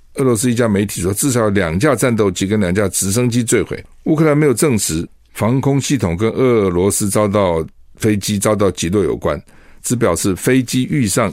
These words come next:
一些麻烦啊，那到底怎么回事？那么乌克兰看来最近好像反击别有力量哈，我想也是俄罗斯哦，他，他一个人在打，乌克兰呢源源不断，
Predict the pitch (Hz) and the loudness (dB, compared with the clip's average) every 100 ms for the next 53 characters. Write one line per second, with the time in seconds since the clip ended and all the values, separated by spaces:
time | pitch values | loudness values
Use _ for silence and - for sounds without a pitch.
0 | - 135 - 120 120 82 107 - - - | -2 -4 0 0 0 0 -2 -4 -8 -18
1 | - - - - - 113 113 87 87 82 | -20 -18 -14 -12 -8 -4 -2 -2 -4 -4
2 | 87 - 95 - 101 95 95 95 135 165 | -4 -2 -4 -2 -2 0 0 0 0 0
3 | 160 143 156 127 127 190 160 104 - 123 | -2 0 0 0 0 2 2 0 0 0
4 | 90 80 123 107 92 80 73 71 87 80 | 0 0 0 -2 0 -2 -2 -4 -6 -4
5 | 90 80 104 82 69 - 78 - - - | -4 -2 -4 -2 -4 -4 -6 -6 -18 -20
6 | - - 101 107 98 127 101 85 - 135 | -20 -6 -4 -2 -2 -2 -4 -4 -2 -2
7 | 92 90 - 71 - - - 120 120 143 | 0 -2 -2 -4 -6 -16 -8 -2 0 0
8 | 147 113 87 98 - - - - - 147 | 0 0 0 -2 -4 -8 -18 -12 -4 0
9 | 170 107 104 104 95 131 117 101 123 147 | 2 2 2 2 2 2 2 0 0 -2